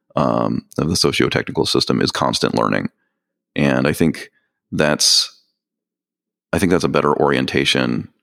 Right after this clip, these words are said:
than, um, than on, like, turning out the r-, the, the perfect product made of the perfect parts.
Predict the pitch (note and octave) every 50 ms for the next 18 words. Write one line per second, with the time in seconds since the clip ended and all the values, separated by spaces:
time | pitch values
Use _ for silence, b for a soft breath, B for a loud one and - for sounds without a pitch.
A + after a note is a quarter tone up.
0 | _ _ _ _ _ _ _ _ _ _ _ _ _ _ - C3 C3 - C2+ B1+
1 | C2 B1+ B1 A#1+ A#1+ A#1 A1+ A#1 A1+ - _ _ _ _ _ _ _ _ _ _
2 | _ - B1+ B1+ B1 A#1+ A#1+ A#1+ A1+ G#1 A1 A1+ A#1 A#1 G#1+ A#1 - - _ _
3 | _ _ _ _ _ _ _ _ _ _ _ _ _ _ _ _ - B B B
4 | B B B _ _ _ _ _ _ _ _ _ _ _ _ - - - G2 G#2+
5 | D2 C#2 C2 B1 C2 C2+ C2+ - - D#2 D2+ C#2 C2+ B1+ B1+ C#2 - - - C#2+
6 | C2+ B1+ - - - _ _ _ - - - E2 D#2+ D2+ D#2 D2 - - C2+ B1+
7 | - - - - - F#2 D#2+ C#2 C#2 C2 - - C#2+ C#2+ C#2+ C2 - - - -
8 | - - - - - - - - - - C#2+ A#1+ A1+ A#1+ A#1 - - - C#2 C2
9 | - A#1 - - - - - - - - - - - C2+ A1+ - - - - -